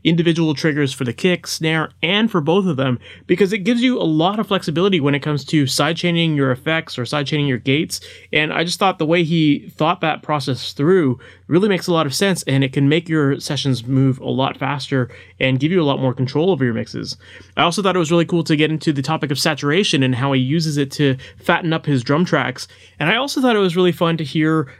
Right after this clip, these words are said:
about how he is implementing programs like Soundflow into his process. I know that we've talked about Soundflow on a couple different episodes already,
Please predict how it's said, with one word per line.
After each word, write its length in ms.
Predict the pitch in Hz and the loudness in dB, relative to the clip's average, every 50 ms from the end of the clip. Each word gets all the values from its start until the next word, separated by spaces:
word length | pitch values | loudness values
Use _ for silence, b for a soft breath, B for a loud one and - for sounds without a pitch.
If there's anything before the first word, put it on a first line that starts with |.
| B - | B -4
about 420 | 131 123 151 160 160 156 - - - | -2 0 0 0 0 0 -2 -4 -12
how 260 | - - - 170 175 151 | -12 -6 -2 -2 0 2
he 180 | 170 180 175 | 4 4 4
is 120 | 151 131 - - | 4 2 2 0
implementing 460 | 180 175 165 175 180 170 165 170 156 | -2 0 0 2 0 0 0 0 -2
programs 400 | 160 165 160 151 151 147 135 131 | 0 0 0 0 0 -2 0 0
like 140 | 131 120 - | -2 -2 -2
Soundflow 600 | - - 151 151 175 185 175 - 147 131 131 127 | -2 -2 0 0 0 0 0 0 2 2 2 2
into 160 | 120 113 127 | -2 -2 -2
his 100 | 123 110 | -4 -4
process. 520 | - - 131 120 107 - 127 117 107 - B B B B B B | -2 -2 -2 -2 0 -2 -4 -4 -4 -6 B B B B B B
I 100 | - 135 | -2 2
know 120 | 151 170 180 | 2 4 4
that 100 | 180 185 | 4 4
we've 280 | 185 170 160 151 143 - - | 4 4 4 2 0 -4 -10
talked 300 | - - 190 214 220 - | -4 -2 -2 -2 0 0
about 140 | 233 214 180 | 0 0 0
Soundflow 600 | - - 180 175 175 165 - 175 165 156 156 156 | 2 0 0 0 -2 -2 0 0 2 2 2 2
on 120 | 143 147 147 | 0 0 -2
a 60 | 135 | -2
couple 220 | 139 170 165 - 143 | -2 -4 -4 -2 -2
different 280 | 147 147 - - - | -2 -2 -2 -2 -2
episodes 400 | 147 160 170 - - 147 131 - | -2 -2 -2 -2 0 0 2 2
already, 480 | 127 120 123 127 151 170 165 151 131 131 | 0 0 0 0 0 0 0 -2 -2 -4